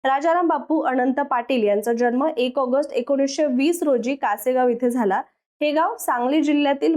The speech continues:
वाळवा तालुक्यात आहे. शालेय जीवनातच ते स्वातंत्र्य चळवळीत सहभागी झाले. बीए नंतर त्यांनी एलएलबीचं शिक्षण पूर्ण केलं.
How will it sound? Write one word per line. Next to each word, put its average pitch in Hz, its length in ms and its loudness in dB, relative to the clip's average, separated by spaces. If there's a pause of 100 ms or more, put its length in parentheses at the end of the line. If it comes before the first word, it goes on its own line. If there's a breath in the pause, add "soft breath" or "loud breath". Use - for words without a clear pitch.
वाळवा 226 300 2
तालुक्यात 226 440 0
आहे. 190 200 -10 (360)
शालेय 269 360 2
जीवनातच 285 640 0
ते 254 340 -2
स्वातंत्र्य 240 560 0
चळवळीत 247 440 0
सहभागी 233 500 0
झाले. 214 260 0 (420)
बीए 277 220 2
नंतर 311 320 2
त्यांनी 302 420 0
एलएलबीचं 247 520 0
शिक्षण 277 400 -2
पूर्ण 269 300 0
केलं. 269 340 0